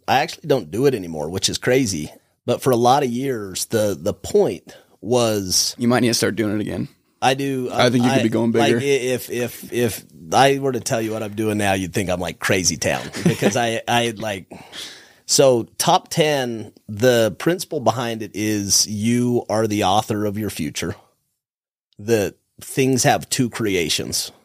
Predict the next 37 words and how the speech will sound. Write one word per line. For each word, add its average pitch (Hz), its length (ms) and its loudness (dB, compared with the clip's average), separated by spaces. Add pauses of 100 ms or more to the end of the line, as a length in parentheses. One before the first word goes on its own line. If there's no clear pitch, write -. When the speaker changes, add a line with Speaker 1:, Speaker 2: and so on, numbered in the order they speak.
(200)
Speaker 1:
You 104 160 -6
have 92 160 -2
a - 60 -2
spiritual 143 580 0
creation, 127 520 2
then 110 100 0
you 107 80 0
have 98 100 -2
a 92 60 -6
physical - 500 -6
creation. - 520 -6 (680)
And 95 120 -8
so 110 120 2
the 92 80 -4
spiritual 151 540 2
creation 101 580 0
is 87 160 -4
dreaming 120 580 0
up 101 380 -2 (240)
the 92 180 -8
dream. 90 420 -6 (1080)
And 117 180 2
then 110 100 0
the 95 80 -2
physical 156 440 0
creation 98 540 0
is 87 160 -4
going 113 280 0
and 104 140 -2
doing 104 220 -2
the 101 80 -2
work 92 320 -6
to - 100 -6
make 85 220 -2
that 85 240 -4
dream 90 340 -4
reality. 78 520 -4